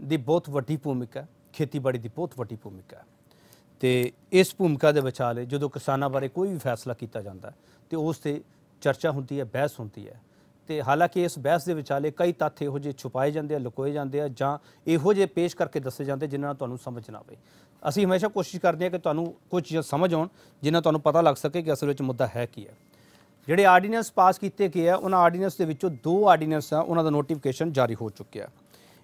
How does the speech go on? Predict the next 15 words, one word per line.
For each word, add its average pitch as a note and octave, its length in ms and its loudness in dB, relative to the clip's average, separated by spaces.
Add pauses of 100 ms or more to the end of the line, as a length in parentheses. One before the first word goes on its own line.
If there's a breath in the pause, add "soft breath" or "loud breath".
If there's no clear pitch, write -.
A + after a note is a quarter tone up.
(100)
ਇਹ F#3 100 6
notification F#3 480 2
ਦੀਆਂ F3 120 0
copies D3+ 440 -4
ਹੈ। F#3 80 -4 (1800)
ਇੱਕ F#3 280 2 (460)
ਜਿਹੜਾ E3 180 2
notification F3 640 0
ਹੈ F3 120 0 (1000)
ਉਹ G3 100 2 (140)
ਤੇਈ A3 180 6
ਪੇਜਾਂ D3+ 360 -2
ਦਾ, D3+ 160 -4 (540)
ਇੱਕ G3 200 2
notification E3+ 760 -2